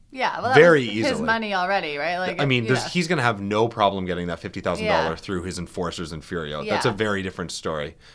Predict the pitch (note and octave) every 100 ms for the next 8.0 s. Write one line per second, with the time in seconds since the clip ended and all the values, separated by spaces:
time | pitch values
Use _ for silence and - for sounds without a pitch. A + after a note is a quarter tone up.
0 | - B2 B2+ A#2+ A#2+ A2 G#2 F2+ - F#2+
1 | D#2+ - D#2 C2+ - D#2+ A3+ G#3+ E2 -
2 | A#2+ A#2 G#2+ G#2 F2 E2+ E2+ D#2+ D#2+ -
3 | E2+ D#2 D#2 D#2+ - D#2+ D#2 D#2 D2+ C#2+
4 | B1+ - - A3 G#3 - - - - -
5 | F#3 F3+ - - F3+ - G3+ G3 C3 G#2+
6 | F#2 - D#3 G2+ - - - - - F#3+
7 | G#3 F#3+ - D#3 A2+ - A2+ - G#2